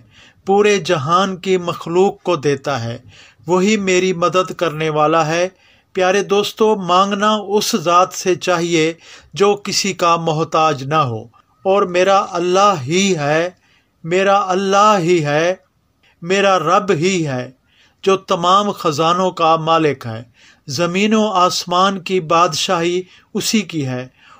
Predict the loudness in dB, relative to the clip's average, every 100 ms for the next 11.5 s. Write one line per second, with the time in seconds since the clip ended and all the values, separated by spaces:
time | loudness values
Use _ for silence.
0 | _ 0 2 2 2 2 0 0 4 2
1 | 2 0 0 -2 -2 -2 0 2 2 0
2 | -6 -4 -2 -2 0 -2 0 0 0 -4
3 | -20 _ -2 0 0 -2 -2 -2 0 -2
4 | -2 -2 -2 -4 -10 -16 -20 -20 _ 0
5 | 2 0 -2 -2 -2 0 0 0 0 0
6 | -2 -2 -8 -10 _ _ _ _ _ -4
7 | 0 0 0 0 0 -2 -8 -2 0 0
8 | -2 -2 0 2 2 0 -4 -2 0 0
9 | -2 0 -2 0 0 0 -2 -2 -2 -4
10 | -10 -20 -20 _ 0 0 2 -2 -2 -2
11 | 0 0 -4 -8